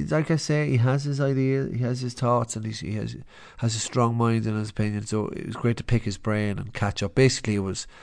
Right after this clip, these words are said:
you were listening into a conversation we would normally have, um,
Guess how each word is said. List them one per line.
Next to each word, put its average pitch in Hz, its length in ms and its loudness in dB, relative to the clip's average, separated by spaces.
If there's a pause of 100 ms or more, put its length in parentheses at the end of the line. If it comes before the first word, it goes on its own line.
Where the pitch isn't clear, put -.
(300)
you 113 160 8
were 110 80 10
listening 117 380 6
into 104 180 0
a 98 60 0
conversation 101 580 -2
we 98 80 -4
would 98 140 -4
normally 98 300 -2
have, 95 520 -4
um, 80 400 -8